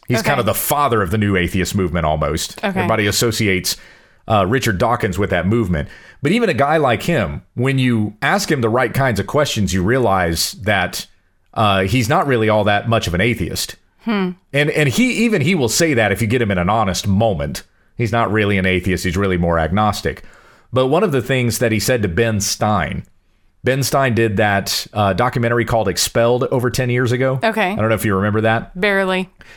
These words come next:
Speaker 1: Stein
Speaker 2: I don't, I never watched it, but sure.
Speaker 1: Sure, okay. <laughs>
Speaker 2: I remember seeing something about it.
Speaker 1: Stein was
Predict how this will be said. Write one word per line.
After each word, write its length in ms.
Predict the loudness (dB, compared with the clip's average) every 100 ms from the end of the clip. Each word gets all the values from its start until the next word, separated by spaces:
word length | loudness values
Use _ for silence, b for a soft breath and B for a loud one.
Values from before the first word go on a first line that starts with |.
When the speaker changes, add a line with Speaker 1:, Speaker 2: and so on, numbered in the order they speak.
| B
Speaker 1:
Stein 440 | -6 0 2 2 2
Speaker 2:
I 40 |
don't, 100 | 0
I 40 | 2
never 260 | 2 0 0
watched 320 | 0 0 -2
it, 180 | -4 -2
but 280 | -4 -4
sure. 280 | -4 -2 0
Speaker 1:
Sure, 260 | 2 2 4
okay. 280 | 2 0 -2 -6 -6
<laughs> 240 | -4 -4 -2
Speaker 2:
I 120 | -2
remember 380 | 0 0 0 0
seeing 340 | -2 0 0 0
something 360 | -2 -2 -2
about 240 | -2 -2 -4
it. 140 | -8 -6
Speaker 1:
Stein 760 | -2 0 2 2 2 2 2
was 440 | 2 4 4 2